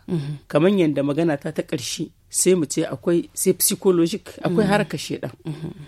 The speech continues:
Speaker 2: Tunda shi ilimi ya yi, ilimi addini na musulunci, ya yi girma, ya nisanci abin da hankali yake nihi. So da yawa a cikin hikimar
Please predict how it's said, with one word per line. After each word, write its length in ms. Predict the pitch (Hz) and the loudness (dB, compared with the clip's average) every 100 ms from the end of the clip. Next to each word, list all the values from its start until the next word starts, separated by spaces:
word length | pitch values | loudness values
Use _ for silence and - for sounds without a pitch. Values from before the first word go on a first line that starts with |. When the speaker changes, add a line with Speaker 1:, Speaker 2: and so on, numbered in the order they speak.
| - - _ | -20 -20 _
Speaker 2:
Tunda 460 | - 277 254 185 - - | 4 6 8 4 0 -8
shi 400 | - - 262 277 - | -4 0 4 4 6
ilimi 460 | 294 208 170 180 170 _ _ | 6 6 2 0 -4 _ _
ya 380 | 127 165 202 202 | -4 0 0 2
yi, 280 | 202 190 165 _ | 0 -2 -6 _
ilimi 300 | 247 202 180 | 2 4 2
addini 220 | 147 143 | 0 0
na 100 | 139 | 0
musulunci, 520 | 139 - 143 143 - 107 _ _ | -2 -4 -8 -8 -10 -14 _ _
ya 300 | 139 175 196 | 0 2 2
yi 80 | 202 | 0
girma, 420 | 175 196 190 180 170 - | 2 2 4 0 -4 0
ya 380 | 170 190 190 | 4 4 4
nisanci 580 | 185 196 175 - 127 - - | 4 4 2 0 -6 -6 -6
abin 200 | 139 143 | -4 -2
da 80 | |
hankali 400 | 131 139 135 127 | -4 -6 -6 -6
yake 220 | 127 - 123 | -8 -4 -4
nihi. 280 | 131 120 113 _ _ | -4 -10 -16 _ _
So 300 | - - 220 | 0 2 4
da 140 | 190 170 | 2 4
yawa 360 | 285 262 208 - _ _ _ | 4 2 -2 -8 _ _ _
a 60 | 175 | -4
cikin 280 | - - 233 | 0 0 2
hikimar 480 | 254 - 240 214 | 0 0 2 2